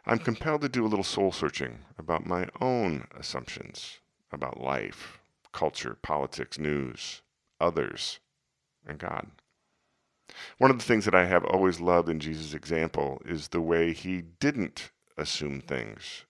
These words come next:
of others, as everyone around him did. His people, even his own disciples, made widely held assumptions about others that allowed them to justify socially dismissing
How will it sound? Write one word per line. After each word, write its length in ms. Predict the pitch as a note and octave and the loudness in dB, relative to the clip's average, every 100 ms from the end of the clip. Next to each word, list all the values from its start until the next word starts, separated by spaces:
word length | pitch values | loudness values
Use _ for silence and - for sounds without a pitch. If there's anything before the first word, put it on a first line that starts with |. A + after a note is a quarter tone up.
| - | -10
of 180 | D#2 - | -8 -4
others, 640 | C2 - G1+ - - - _ _ _ _ _ _ | -4 -6 -10 -10 -14 -16 _ _ _ _ _ _
as 120 | D2+ D#2 | -6 -4
everyone 320 | D#2 E2 D#2+ | -2 0 0
around 360 | D2+ E2+ F2 | 4 4 4
him 220 | D#2 C#2+ C#2 | 0 -4 -2
did. 340 | F2 D2 - _ _ _ _ _ _ _ _ _ _ _ - | 0 -2 -6 _ _ _ _ _ _ _ _ _ _ _ -8
His 200 | F#2+ - | -6 -6
people, 560 | - C#3 E2 A#1+ - - | -6 -4 -2 -2 -4 -6
even 140 | B2 | -2
his 140 | D3 C3 | 2 2
own 100 | C3 | 2
disciples, 760 | G#2+ A#2 B2+ - - - - _ _ _ _ - | 4 4 4 -2 -6 -10 -12 _ _ _ _ -8
made 320 | G2 G2 F#2+ G2 | -2 0 -2 6
widely 680 | G#2+ A#2 B2+ B2+ G2 F2 | 8 10 8 4 2 0
held 260 | D#2+ C#2 - | 0 -2 -4
assumptions 720 | - C#2 - G1+ - - - - | -4 -4 -6 -8 -10 -14 -16 -8
about 240 | - C2+ - | -2 -2 0
others 400 | C2 B1 B1+ - | -2 -2 -2 0
that 140 | D2 | 0
allowed 480 | E2 E2+ F2+ G2 G2+ | 2 4 8 8 8
them 180 | F#2+ F2 | 4 0
to 140 | F2+ | -4
justify 1040 | D#2 D2+ F#2 A2+ - - D2+ - C#2 C2+ C#2 | -8 2 4 4 2 -6 -6 -2 0 0 -2
socially 680 | - F#2 F2+ - E2+ D#2+ | 2 4 4 2 0 -2
dismissing 840 | D2 D#2 - F#2+ G#2 - B1+ B1 | 0 -2 0 0 -2 -2 -4 -6